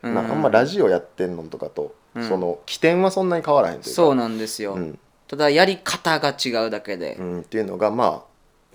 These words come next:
Speaker 2: まあ、楽しんでもらえるように、これからも頑張りましょうっていう
Speaker 1: そうですね。
Speaker 2: 感じやな。
Speaker 1: うん。
Speaker 2: うん。
Speaker 1: で、今後も、だから、また違うやり方でももしかしたらやるかもしれんし。
Speaker 2: そうやな。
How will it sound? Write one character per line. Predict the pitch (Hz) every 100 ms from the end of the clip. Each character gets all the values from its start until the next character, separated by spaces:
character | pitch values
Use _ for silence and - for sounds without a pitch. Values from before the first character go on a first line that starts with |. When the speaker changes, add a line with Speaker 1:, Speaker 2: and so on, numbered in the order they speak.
| _
Speaker 2:
ま | 95 117
あ、 |
楽 | 147 165
し | 175
ん | 165
で | 156
も | 147
ら | 151
え | 151
る | 147
よ | 160
う | 101
に、 | 80
こ | - 101
れ | 104
か | 107
ら |
も | 87
頑 | 87 90
張 | 92
り | 90
ま | 92
し | -
ょ | -
う |
っ | - _
て | -
い |
う | -
Speaker 1:
そ | - 190 156
う | 113
で | 98
す | -
ね。 | 107
Speaker 2:
感 | 110 113
じ | 95
や | 69
な。 | 71 -
Speaker 1:
う | 120
ん。 |
Speaker 2:
う | 123 110 104 85 82 80
ん。 |
Speaker 1:
で、 | -
今 | 196 196
後 | 208
も、 | 220 139
だ | 131
か | 117
ら、 | 143
ま | 180
た | 165
違 | - 160 151
う |
や | 147
り | 139
方 | 135 131
で | 127
も | 117
も | 117
し | 143
か | 127
し | -
た | 110
ら |
や | 107
る | 113
か | 107
も | 101
し | 107
れ | 104
ん | 95
し。 | 98 92
Speaker 2:
そ | 101
う | 80
や |
な。 | 76 82